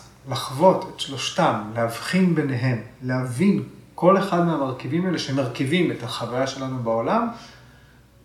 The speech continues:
זה ויבקה, זה הידע המבחין. ההבנה הזאת והחוויה הזאת, מה זה, מה זה, מה זה, זה ויבקה קיאטי. זו המיומנות של, הכי גבוהה של האינטליגנציה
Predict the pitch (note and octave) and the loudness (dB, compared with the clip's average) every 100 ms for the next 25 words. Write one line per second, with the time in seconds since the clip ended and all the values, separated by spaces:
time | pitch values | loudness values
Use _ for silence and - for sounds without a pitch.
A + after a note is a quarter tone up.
0 | - - B2+ G3+ G3 B2 C3+ A#2 C3 - | -20 -4 0 0 -2 -2 -2 0 0 -2
1 | - - - - - C#3+ D3 C3+ C#3+ C#3+ | -8 -14 -20 -20 -4 0 2 2 0 0
2 | D#3+ G3+ - C3+ C3 A#2 - - B2 G#2+ | 0 -2 -6 -4 -2 -4 -6 -8 -8 -8
3 | - - - - - - - - - A#2 | -16 -20 -20 -20 -20 -20 -20 -20 -10 -6
4 | A#2 A#2+ B2+ F3 G3 E3 D#3+ - - - | -2 0 4 4 4 4 2 0 -10 -18
5 | - A#2+ A2 - A#2 A#2+ C3+ E3 C#3 A2+ | -12 -10 -8 -4 -2 2 4 4 2 -4
6 | A2 - - - - - - - G#2+ G#2+ | -10 -14 -20 -20 -20 -20 -20 -20 -20 -20
7 | - - - A2+ A#2+ D3 C3+ C3 C3 - | -20 -20 -20 -6 0 2 2 -2 -6 -10
8 | - B2 B2+ B2+ A#2+ A#2+ - A#2+ B2+ F3+ | -10 -4 -4 -4 -6 -12 -10 -8 -2 -2
9 | G3+ B2+ A2 B2 A#2 B2 B2+ - E3+ - | -2 -4 -6 -4 -2 -2 -4 -2 -4 -6
10 | - B2 E3 - - - - - - - | -6 -4 -4 -6 -16 -20 -20 -20 -20 -20
11 | _ - A#2 C3+ C#3+ - B2 B2 A#2+ C3 | _ -14 -2 0 0 -2 -6 -4 -2 -2
12 | E3+ E3 - B2 - - E3+ C#3 C3 C3 | -6 -8 -12 -14 -14 -10 -8 -4 -2 -2
13 | - B2 B2+ A#2+ A#2+ A#2 D3+ D#3+ C3 | -4 -6 -6 -6 -8 -6 -6 -8 -8